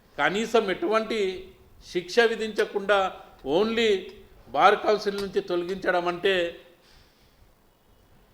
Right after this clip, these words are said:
ఇది సరైంది కాదని మేము హెచ్చరిస్తా ఉన్నాం. ఖచ్చితంగా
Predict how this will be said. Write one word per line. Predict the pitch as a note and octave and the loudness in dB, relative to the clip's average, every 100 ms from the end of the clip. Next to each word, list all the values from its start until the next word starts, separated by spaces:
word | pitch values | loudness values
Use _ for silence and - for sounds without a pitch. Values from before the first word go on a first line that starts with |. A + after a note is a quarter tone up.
| - | -12
ఇది | D#3 E3 | -6 -4
సరైంది | D#3+ D3 F#3+ G#3+ G#3 | 2 6 6 6 2
కాదని | E3 E3 F#3+ G3 | 2 4 4 0
మేము | F#3+ F3 | -2 -4
హెచ్చరిస్తా | D3+ D3+ F3+ F#3 - F#3+ | -6 -2 -2 -2 2 4
ఉన్నాం. | F#3 F#3+ A#3+ - - _ _ | 4 2 -6 -10 -20 _ _
ఖచ్చితంగా | D3 D3+ G#3+ G#3+ A3 A3 | -2 0 0 2 2 4